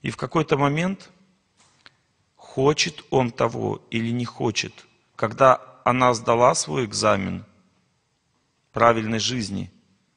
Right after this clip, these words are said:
жизни чистой и бескорыстной рядом с близким человеком, когда она сдала свой экзамен, у него в сердце возникает благодарность. Благодарность не принадлежит человеку. Он не может сделать так, чтобы она не возникла.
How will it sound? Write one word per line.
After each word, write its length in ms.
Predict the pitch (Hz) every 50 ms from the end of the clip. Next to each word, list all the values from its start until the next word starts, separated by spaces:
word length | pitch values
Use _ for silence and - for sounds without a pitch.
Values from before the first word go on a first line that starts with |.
| _ _ _ _
жизни 640 | - 98 101 131 143 143 139 143 117 104 95 104 - _ _ _ _ _ _ _ _ _ _
чистой 520 | - - - 139 143 139 - - 120 107
и 60 | 101 101
бескорыстной 760 | 104 107 - - - 113 113 123 120 110 - - 107 101 95
рядом 300 | 98 98 98 95 95 95
с 60 | 92
близким 420 | 98 98 95 95 - - - -
человеком, 440 | - - - 101 101 - - - -
когда 280 | - - 113 110 110 110
она 140 | 110 107 104
сдала 300 | 104 117 113 110 104 101
свой 280 | - - - 110 101
экзамен, 420 | 95 98 101 104 98 95 95 101 104 _ _ _ _ - - - - - _ _ -
у 60 | -
него 200 | 117 117 117 113
в 60 | 113
сердце 420 | - - - 151 156 156 - - 147
возникает 800 | 131 110 101 107 110 101 - - 117 113 110 110 107 - - _ _ _ _ _ _ -
благодарность. 1080 | 101 98 98 98 98 101 98 95 101 98 98 98 95 95 98 101 - - - - - _ _ _ _ _ _ _ _ _ _ _ _ _ _
Благодарность 800 | - 113 113 120 117 117 139 151 180 196 208 202 175 - - - - _ -
не 160 | 117 117 127
принадлежит 640 | 135 - 156 156 165 160 151 165 151 139 135 113 -
человеку. 640 | - - 113 110 107 104 98 95 - - 104 107 _ _ - - - _ -
Он 180 | - 139 147 165
не 100 | 185 190
может 360 | 196 196 202 175 151 151 135 117
сделать 400 | 120 135 151 151 147 139 139 -
так, 180 | - 95 95
чтобы 300 | - - - 135 - -
она 160 | 131 135 135
не 120 | 139 139 135
возникла. 600 | 139 135 131 135 147 139 - - 101 98 95